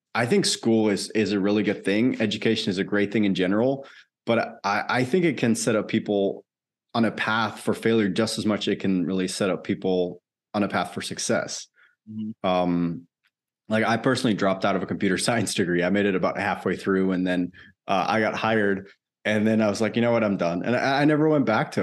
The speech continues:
Speaker 1: it. And now it's kind of like, um, <sighs> I don't know, almost, I don't wanna say badge of honor, because I do think in many cases a degree comes in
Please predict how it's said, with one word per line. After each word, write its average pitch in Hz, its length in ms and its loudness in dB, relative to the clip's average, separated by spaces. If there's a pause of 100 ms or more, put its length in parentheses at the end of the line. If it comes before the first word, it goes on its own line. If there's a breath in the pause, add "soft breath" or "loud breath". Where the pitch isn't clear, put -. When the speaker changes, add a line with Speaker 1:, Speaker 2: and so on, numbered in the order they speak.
Speaker 1:
it. 82 60 -2
And 90 100 -2
now 104 160 2
it's 104 100 -2
kind 110 200 0
of 95 120 -2
like, 98 240 0
um, 98 480 0 (680)
<sighs> - 400 -10 (720 loud breath)
I 120 80 0
don't 170 120 2
know, 139 280 2
almost, 107 760 0 (720)
I 107 60 0
don't 123 80 2
wanna 131 140 4
say 120 180 2
badge 95 340 0
of 80 120 -4
honor, 85 300 0
because 85 640 -2
I 95 140 0
do 107 300 0
think 104 260 -2
in 90 160 2
many 95 200 2
cases 85 420 -4
a 90 80 -2
degree 87 360 -2
comes 90 320 -4
in 87 320 0